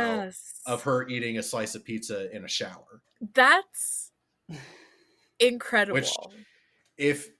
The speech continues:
Speaker 2: if you're amenable to it, I'd be more than happy to share it with you through messages and whatnot, because it, it, it's, it's a very fun tattoo.
Speaker 1: That's,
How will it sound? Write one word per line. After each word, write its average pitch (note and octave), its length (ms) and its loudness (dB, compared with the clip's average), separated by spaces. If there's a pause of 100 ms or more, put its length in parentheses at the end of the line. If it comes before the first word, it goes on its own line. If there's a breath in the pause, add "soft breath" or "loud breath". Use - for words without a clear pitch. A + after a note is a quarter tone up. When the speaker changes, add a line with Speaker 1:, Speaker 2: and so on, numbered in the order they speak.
(200)
Speaker 2:
if C#3 220 -6
you're D3+ 160 4
amenable C#3+ 380 0
to D3 160 0
it, C#3 100 2
I'd A#2 220 -4
be A#2 80 -8
more A#2 180 -4
than A2 100 -6
happy A#2 240 -6
to G2 60 -10
share A#2 340 0
it A2+ 80 -6
with A2+ 220 -8
you A2+ 260 0
through G2 760 -10
messages G2+ 420 -8
and G2+ 80 -12
whatnot, G2 460 -8
because B2 240 -2
it, C#3+ 80 4
it, C#3 200 4
it's, C3 340 -6
it's C3+ 180 -6
a A#2+ 40 -6
very C3 220 6
fun F#2+ 300 -4
tattoo. - 520 -14 (140)
Speaker 1:
That's, B3 420 2